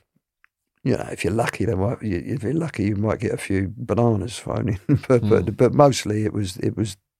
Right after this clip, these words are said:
Speaker 1: you, you know, it was like a bucket. You had two buckets of water, and there was a cup in it, and there was, there was a couple of buckets with bits of bread and stuff like that thrown in it. Look, it was hard.
Speaker 2: Do you
Speaker 1: It
Speaker 2: think
Speaker 1: was
Speaker 2: that
Speaker 1: hard.
Speaker 2: experience changed you in any way?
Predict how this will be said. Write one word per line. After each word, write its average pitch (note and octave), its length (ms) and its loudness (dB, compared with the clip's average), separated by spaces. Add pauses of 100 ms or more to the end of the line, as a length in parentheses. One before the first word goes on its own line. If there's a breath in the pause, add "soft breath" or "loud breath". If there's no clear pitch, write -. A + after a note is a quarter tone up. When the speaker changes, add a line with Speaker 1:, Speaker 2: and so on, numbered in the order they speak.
(100)
Speaker 1:
you, - 200 -14
you G#2+ 360 -2
know, F#2 160 0
it E2+ 80 -4
was F#2+ 100 -6
like G2+ 160 0
a - 40 -4
bucket. A2 500 4 (440 loud breath)
You A#2 80 0
had - 100 -4
two B2+ 200 4
buckets A2 380 2
of G#2 60 -2
water, G#2+ 380 2
and G#2 100 -2
there G#2 80 2
was F2+ 120 -2
a G2 40 -6
cup - 320 -4
in G2+ 100 2
it, G2+ 140 0 (800 soft breath)
and A#2 140 0
there A2 120 0
was, G#2 200 -4
there B2+ 180 -2
was G#2 140 -4
a - 20 -14
couple - 320 -2
of G#2+ 100 -4
buckets G#2 400 2
with F2+ 260 -2
bits - 220 -2
of F2+ 80 -2
bread G2 300 -2
and G#2+ 160 -6
stuff - 280 -6
like - 180 -2
that B2 180 -6
thrown - 280 -4
in - 100 -4
it. - 120 -10 (800)
Look, A2+ 320 -2 (920)
it C#3+ 80 0
was B2 160 4
hard. B2 260 4 (1300 soft breath)
Speaker 2:
Do - 60 -6
you D3 40 0
Speaker 1:
It - 20 2
Speaker 2:
think F3 120 8
Speaker 1:
was C3 60 4
Speaker 2:
that D3+ 40 6
Speaker 1:
hard. C#3 60 6
Speaker 2:
experience D#3 520 6
changed E3 380 4
you G2+ 80 4
in F2+ 80 4
any E2+ 160 4
way? D#2 300 2